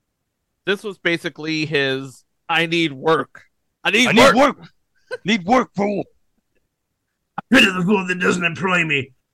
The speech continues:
Speaker 1: And then you have some additional voices, the likes of which are R. Nelson Brown, Dorian Joe Clark, Anthony Correa, Gary Crawford, Catherine Gallant,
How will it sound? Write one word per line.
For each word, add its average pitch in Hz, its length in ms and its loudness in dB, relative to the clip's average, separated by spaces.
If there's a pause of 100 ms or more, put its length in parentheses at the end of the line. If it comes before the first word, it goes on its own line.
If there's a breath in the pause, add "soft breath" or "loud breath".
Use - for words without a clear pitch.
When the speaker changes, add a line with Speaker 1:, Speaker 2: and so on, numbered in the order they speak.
(1080)
Speaker 1:
And 185 140 0
then 277 180 0
you 262 120 -6
have 208 380 0
some 180 160 -6
additional 165 500 -4
voices, 143 880 -6
the 151 80 -18
likes 151 380 -2
of 156 80 -14
which 143 220 -6
are 139 320 0
R. 151 180 2
Nelson 139 480 -4
Brown, 156 480 0 (180)
Dorian 135 440 -8
Joe 123 180 -10
Clark, 147 480 -2
Anthony 135 380 -12
Correa, 143 500 -2
Gary 127 300 -8
Crawford, 135 540 -4
Catherine 131 440 -4
Gallant, 143 380 2